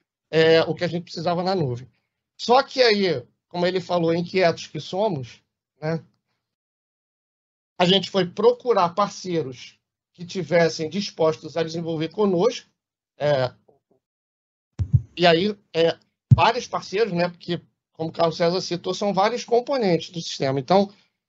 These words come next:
tem um parceiro lá pra, pra parte de vídeo, tem um parceiro pro instante replay, tem...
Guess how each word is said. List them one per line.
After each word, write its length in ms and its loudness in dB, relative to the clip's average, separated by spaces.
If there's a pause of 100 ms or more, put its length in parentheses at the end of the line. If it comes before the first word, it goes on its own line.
tem 160 2
um 40 -4
parceiro 440 0
lá 180 4
pra, 240 -2 (120)
pra 160 -6
parte 340 -6
de 120 -12
vídeo, 460 -6
tem 140 -4
um 80 -2
parceiro 460 -4
pro 220 -10
instante 380 -6
replay, 680 4
tem... 240 -4